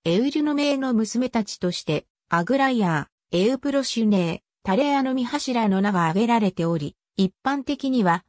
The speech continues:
この三美神がよく知られているが、他の女子誌では、パーシテアー、カレー、アウクソート、ヘーゲモネー、クレーターとパエンナー、カリスなどの名が挙げられている。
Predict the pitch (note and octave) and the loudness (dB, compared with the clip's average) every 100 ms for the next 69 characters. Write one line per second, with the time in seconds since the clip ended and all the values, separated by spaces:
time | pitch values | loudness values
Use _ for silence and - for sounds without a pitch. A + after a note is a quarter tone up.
0 | _ - F3+ G3+ G3+ _ _ - - A#3 | _ -4 0 2 0 _ _ -8 0 2
1 | D4 C4 - D4+ D4+ C4 C#4+ - - F#3+ | 2 -2 -2 -4 -2 0 -2 -4 -4 -2
2 | G3+ G#3 G#3+ G#3 G3 F#3 D#3 D#3+ _ _ | -2 -2 -2 0 0 0 -2 -4 _ _
3 | - C#4+ B3 F#3+ E3+ G3+ - G3+ F#3 E3+ | -4 0 0 0 0 -2 -2 0 2 2
4 | E3+ _ _ - F3+ C4+ - A#3 G#3 G3 | -2 _ _ -2 0 0 -2 -2 2 2
5 | F#3 - _ - G#3+ G3+ F#3 F3+ _ _ | 0 -4 _ -8 -2 2 0 -2 _ _
6 | - F3 C4+ - B3 A#3+ - G#3 G3+ _ | -2 -2 -2 -4 -2 -2 -2 -4 -4 _
7 | _ F#3+ B3 A#3+ A#3 A3+ G3+ F3+ E3 - | _ 0 0 0 0 2 2 2 -2 -8
8 | _ - A#3+ C#4+ C#4+ A3+ G3+ - D3+ - | _ -6 -2 -2 -2 -2 -2 -2 -6 -4
9 | D#3+ G3 F#3+ E3 D#3 D3+ - _ - C#4 | 0 2 2 2 0 -2 -6 _ -8 -4
10 | E4+ D#4 B3+ A#3 G#3 G3+ F3 F3+ G#3+ E3+ | -2 -2 0 0 2 2 2 2 0 0
11 | D3+ D#3 F#3 G3+ E3+ F#3 D#3+ D3 C#3+ | 0 0 0 -2 -2 -2 0 -2 -4